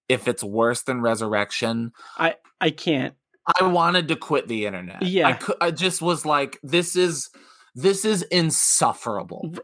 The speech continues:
Speaker 2: it,
Speaker 1: They are
Speaker 2: yeah.
Speaker 1: insufferable.
Speaker 2: Oh, yeah.
Speaker 1: Arguing that, that this is worse than Resurrection. I couldn't believe it.
Speaker 2: No,
Speaker 1: I, I
Speaker 2: absolutely.
Speaker 1: just was like,
Speaker 2: Uh, yeah.
Speaker 1: if, if you think this is worse than Red-, Resurrection,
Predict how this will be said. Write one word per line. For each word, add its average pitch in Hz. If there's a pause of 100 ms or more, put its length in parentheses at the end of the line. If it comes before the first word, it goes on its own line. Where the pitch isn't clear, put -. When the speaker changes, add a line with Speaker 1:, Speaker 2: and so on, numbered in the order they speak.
Speaker 2:
it, -
Speaker 1:
They 185
are 202
Speaker 2:
yeah. 208
Speaker 1:
insufferable. 123
Speaker 2:
Oh, 294
yeah. 147 (600)
Speaker 1:
Arguing 156
that, 135 (340)
that 123
this 139
is 123
worse 117 (340)
than 107
Resurrection. 95
I 151
couldn't 156
believe 92
it. 85
Speaker 2:
No, 170
Speaker 1:
I, 131 (140)
I 123
Speaker 2:
absolutely. 208
Speaker 1:
just 151
was - (500)
like, 151
Speaker 2:
Uh, 147
yeah. 151 (800)
Speaker 1:
if, 190
if 165
you 240
think 208
this 165
is 139
worse 135
than 127
Red-, 110 (100)
Resurrection, 104